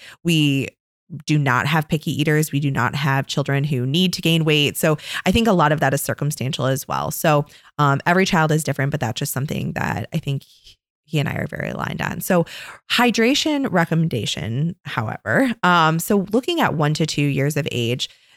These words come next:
the amount of hydration needed is between eight and thirty-two ounces a day. And so that's, that's overall hydration, with two to three cups of that, or sixteen to twenty-four ounces, coming from whole milk,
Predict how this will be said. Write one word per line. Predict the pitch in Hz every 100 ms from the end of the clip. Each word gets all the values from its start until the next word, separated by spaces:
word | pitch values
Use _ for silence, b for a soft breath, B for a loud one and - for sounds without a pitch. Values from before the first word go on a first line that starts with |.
| -
the | 175 165 160 -
amount | 175 170 180 -
of | 208
hydration | 175 160 143 - 151 147 -
needed | 156 143 143 135
is | - 143 156
between | 139 - 143 -
eight | 147 156
and | 170 156
thirty-two | 151 143 156 143
ounces | 131 139 143 139
a | 135
day. | - - - - B B
And | 175 180
so | 185
that's, | 175 190 - - -
that's | - 156 -
overall | 196 202 196
hydration, | 185 170 110 - - 131
with | 151 147 - -
two | - 226
to | 247
three | - 185 170
cups | - 131 - -
of | 156
that, | 147 120 123 -
or | - 139 135 131 131 -
sixteen | - 156 - - 160 147
to | 147
twenty-four | 143 - 143 156 160
ounces, | 135 131 - 151
coming | - 135 135
from | - 147
whole | - 196
milk, | 156 127 170 -